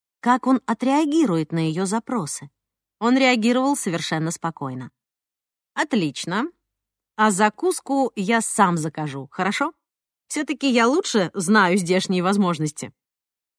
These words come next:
Он принёс от стойки откупоренную бутылку шампанского,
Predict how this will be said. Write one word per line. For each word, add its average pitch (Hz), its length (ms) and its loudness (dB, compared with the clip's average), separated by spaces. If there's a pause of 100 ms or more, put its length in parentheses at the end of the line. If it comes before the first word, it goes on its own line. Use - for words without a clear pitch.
(100)
Он 190 160 2
принёс 214 400 0
от 196 120 -4
стойки 247 380 -4
откупоренную 190 680 -2
бутылку 180 440 -6
шампанского, 175 720 -6